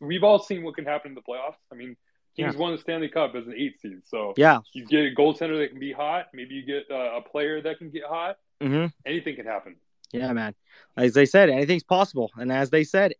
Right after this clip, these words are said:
Speaker 2: anyone can be beaten.
Speaker 1: To anybody, right? I mean,
Speaker 2: Yeah.
Speaker 1: the Kings showed it. Kings showed it last year, just
Speaker 2: Yeah.
Speaker 1: taking Edmonton to game,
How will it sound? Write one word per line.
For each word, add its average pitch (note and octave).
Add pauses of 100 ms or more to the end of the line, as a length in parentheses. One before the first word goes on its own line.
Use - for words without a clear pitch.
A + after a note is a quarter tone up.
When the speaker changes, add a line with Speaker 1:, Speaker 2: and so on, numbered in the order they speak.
Speaker 2:
anyone G#3
can G#3
be G3+
beaten. E3+ (1500)
Speaker 1:
To -
anybody, A#2+
right? A2+
I B2
mean, A#2+
Speaker 2:
Yeah. F3
Speaker 1:
the E3+
Kings D#3+
showed D#3
it. C#3 (480)
Kings F3
showed F#3
it D#3
last E3
year, C#3+ (360)
just -
Speaker 2:
Yeah. A2+
Speaker 1:
taking D3
Edmonton C#3
to C3
game, B2